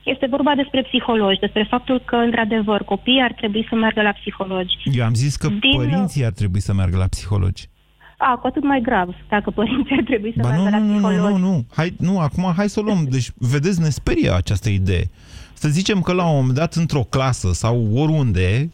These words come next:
Speaker 2: da, pe stradă, poftiți așa, un psiholog sau cineva de specialitate, sesizat de poliție, de trecător, de cineva, determină un comportament agresiv al unui copil.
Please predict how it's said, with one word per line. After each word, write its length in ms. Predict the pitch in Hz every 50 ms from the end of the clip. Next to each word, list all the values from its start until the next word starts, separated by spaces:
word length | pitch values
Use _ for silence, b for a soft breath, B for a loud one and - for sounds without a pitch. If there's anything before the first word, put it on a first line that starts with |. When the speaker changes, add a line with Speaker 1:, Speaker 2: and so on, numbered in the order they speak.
| - - -
Speaker 2:
da, 200 | - 107 117 127 -
pe 80 | - 135
stradă, 440 | - - - 185 185 175 139 101 95
poftiți 440 | - 107 101 - - 139 123 -
așa, 440 | 113 98 - - 101 104 127 156 180 B B B B B B B
un 200 | B - 170 202
psiholog 680 | 208 - - 180 139 - 135 117 113 127 170 190 156 - 98 - -
sau 220 | - - 113 107
cineva 380 | 107 - - 123 117 104 151 160
de 160 | 127 107 156
specialitate, 880 | 170 - - 147 127 - - 113 98 101 98 92 - 147 165 - - 90
sesizat 500 | 82 - 110 - - 120 101 113 170 165
de 140 | 131 139 143
poliție, 540 | - - 113 113 120 180 185 - - 98 92
de 120 | 98 123
trecător, 540 | 123 - 147 123 - 131 113 - 185 175 120
de 120 | 98 151
cineva, 580 | 143 - - 120 98 92 85 90 98 123 160 190 B B B B B B B
determină 580 | - 143 170 - - 233 226 208 196 180 165 156
un 200 | 151 160 185 185 - -
comportament 680 | - 143 147 131 - 147 139 - 135 160 190 208 - -
agresiv 460 | 180 156 151 160 160 - - 208 185
al 140 | 185 180 180
unui 180 | 185 185 185
copil. 400 | 170 - 185 165 - 156 117 87